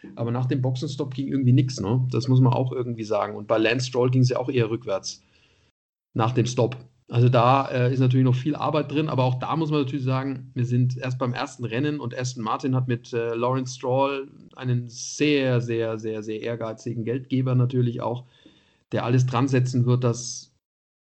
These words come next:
ja, finanzielle Mittel zur Verfügung gestellt werden, um in diesem Jahr dann auch den Turnaround zu schaffen und mit Sicherheit bessere Ergebnisse abzuliefern. Ich kann mir nicht vorstellen, dass der mit dem, mit der Performance so zufrieden ist, dass er sagt, "Okay, ja, schauen wir mal, was da noch passiert in dem Jahr."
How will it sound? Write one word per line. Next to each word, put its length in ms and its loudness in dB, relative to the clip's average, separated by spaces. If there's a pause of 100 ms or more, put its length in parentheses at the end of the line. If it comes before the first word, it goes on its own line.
ja, 200 -2
finanzielle 500 2
Mittel 260 4
zur 160 -2
Verfügung 380 0
gestellt 400 2
werden, 240 0
um 100 2
in 100 -2
diesem 280 0
Jahr 160 0
dann 140 0
auch 100 -4
den 140 -4
Turnaround 500 -2
zu 80 -10
schaffen 340 -8
und 240 -14
mit 100 -14
Sicherheit 300 -4
bessere 280 -2
Ergebnisse 440 -2
abzuliefern. 520 -2
Ich 120 -10
kann 140 0
mir 60 2
nicht 120 4
vorstellen, 400 2
dass 140 -4
der 100 -2
mit 160 0
dem, 200 -2 (440)
mit 120 4
der 80 6
Performance 840 4 (260)
so 120 4
zufrieden 420 4
ist, 160 4
dass 100 6
er 100 6
sagt, 220 2
"Okay, 400 4
ja, 260 4
schauen 220 -2
wir 80 4
mal, 200 -2
was 120 -4
da 120 -6
noch 180 -6
passiert 320 -8
in 80 -10
dem 120 -18
Jahr." 220 -12